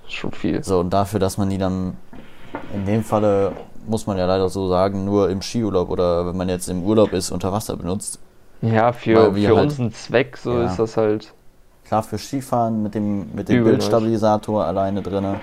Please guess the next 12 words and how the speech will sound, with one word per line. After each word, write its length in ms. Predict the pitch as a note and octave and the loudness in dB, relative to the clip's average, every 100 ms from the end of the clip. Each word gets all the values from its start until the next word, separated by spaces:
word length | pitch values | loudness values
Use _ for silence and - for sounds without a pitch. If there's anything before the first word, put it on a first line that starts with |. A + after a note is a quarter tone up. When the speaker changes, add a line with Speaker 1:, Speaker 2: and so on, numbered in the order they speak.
| - - - - - - - - - - - - | -10 -16 -18 -20 -20 -20 -20 -20 -20 -20 -20 -8
Speaker 2:
Bei 120 | F#2 | -2
der, 160 | G2+ G2+ - - - - - - | -2 -2 -6 -20 -20 -20 -20 -4
das, 280 | G2 G#2 - | -2 -2 -4
das 200 | - A#2+ | -2 0
fuckt 240 | - C3+ - | 0 -2 -2
mich 120 | A#2+ | -2
nämlich 200 | A2+ G#2 | -2 0
auch 120 | G#2 | -2
bei 120 | G#2 | -2
der 320 | F#2 F2 E2 - | -2 -2 -2 -4
Tomtom 320 | F#2+ F2 F2 | -6 -4 -4
ab. 160 | D2 | -6